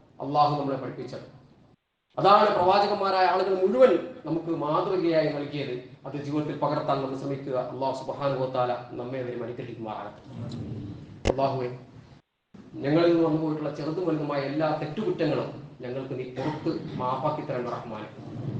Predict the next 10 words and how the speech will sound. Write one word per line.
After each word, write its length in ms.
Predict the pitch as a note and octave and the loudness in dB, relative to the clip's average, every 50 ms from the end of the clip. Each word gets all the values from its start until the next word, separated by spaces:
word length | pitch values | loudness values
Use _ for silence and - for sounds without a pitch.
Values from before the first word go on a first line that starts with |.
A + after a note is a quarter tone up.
| - - - | -6 -8 -4
അള്ളാഹുവേ, 360 | B2+ C3 C#3 C#3 C#3 C#3 C3+ | 0 2 2 2 2 2 -2
ജീവിതത്തിൽ 420 | B2 C3 C#3+ D3 D3+ D3+ D3+ D#3 - | -2 -2 -2 -2 -2 -2 -2 -2 -4
പ്രയാസം 480 | C#3+ C#3+ C#3+ D#3 F3 F3+ - F#3 F#3 | -2 0 2 2 2 2 2 2 0
വരുമ്പോൾ 440 | F3 E3+ E3 D#3+ D#3 C3+ - - - - - F3 F#3 - | 0 0 0 0 -2 -2 -4 -6 -10 -14 -14 -12 -12 -10
ക്ഷമിക്കാൻ, 800 | - - - E3 E3+ F#3+ F#3+ - G#3 G3 E3+ C#3+ B2+ - - - - - - - - - - - _ - - | -8 -4 0 2 2 2 2 4 4 4 4 2 0 -2 -8 -12 -16 -18 -20 -20 -20 -20 -20 -20 _ -12 -8
സന്തോഷം 400 | D#3 C#3+ - F#3 F#3 - - F3 | -6 0 2 2 2 2 2 2
വരുമ്പോൾ 360 | E3+ E3 D#3+ D#3 D#3 D3 C#3 | 2 2 2 0 0 0 -2
നിനക്ക് 400 | C3+ C#3 D3 D3+ D3+ D#3 C#3+ D3 | -2 -2 -4 -4 -4 -4 -4 0
നന്ദി 280 | D3 D#3 E3+ F#3 G#3+ | 2 2 2 2 2
കാണിക്കാൻ 680 | G#3+ G3 F3+ E3 D#3 - F3+ E3+ E3+ D3 C3 - - | 2 2 2 2 2 0 -2 -2 -2 -2 -4 -8 -10